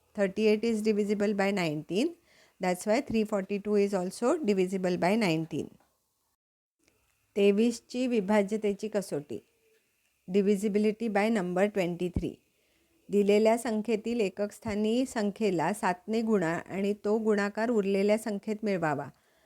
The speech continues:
नवीन आलेल्या संख्येला जर तेवीसने भाग जात असेल, तर दिलेल्या संख्येतील, अ, संख्येलाही तेवीसने भाग जातो. उदाहरणार्थ दोनशे सात. So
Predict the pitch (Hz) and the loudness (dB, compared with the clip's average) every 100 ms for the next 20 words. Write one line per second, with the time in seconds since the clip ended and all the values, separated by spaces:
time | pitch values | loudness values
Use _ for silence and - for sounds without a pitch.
0 | _ _ - 196 196 233 240 220 208 208 | _ _ -2 0 2 2 2 2 2 2
1 | 220 226 196 - 214 185 185 202 208 220 | 0 -2 -6 -4 -4 0 -2 2 2 2
2 | 226 196 190 202 214 220 220 208 214 208 | 0 -2 -2 -4 -6 -4 -2 -2 -2 -2
3 | 185 - 170 175 202 226 - _ _ _ | -2 -4 -6 0 0 0 -4 _ _ _
4 | - 202 196 190 202 226 233 214 208 208 | -4 0 2 4 4 2 0 -4 -2 -4
5 | - 220 330 - _ - 196 185 202 196 | -2 -2 -2 -4 _ -6 -4 0 0 0
6 | 226 214 208 240 302 196 202 202 233 226 | 2 2 2 0 0 0 0 0 0 0
7 | 175 165 120 98 - _ _ _ _ _ | 0 -4 -6 -8 -14 _ _ _ _ _
8 | 202 208 220 208 202 247 214 196 - 214 | 0 2 4 2 -2 -2 0 -2 -2 -2
9 | 196 139 - - - - 185 190 | 0 -2 -2 -14 -14 -6 0 0